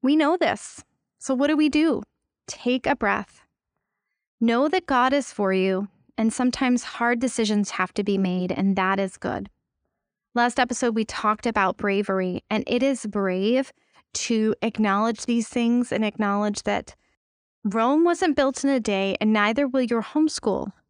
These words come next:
But you've got this. You can take them out of the cog of public school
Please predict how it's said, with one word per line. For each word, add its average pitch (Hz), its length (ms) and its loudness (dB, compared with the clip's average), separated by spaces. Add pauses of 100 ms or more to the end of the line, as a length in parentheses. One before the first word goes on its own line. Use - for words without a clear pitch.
But - 160 -4
you've 233 320 2
got - 280 2
this. - 420 -6
You 220 180 0
can 226 240 -2
take - 460 -4
them 349 240 4
out - 500 -4
of 214 160 -2
the 220 80 0
cog 233 500 0
of 285 100 -2
public 220 380 -2
school 190 520 -2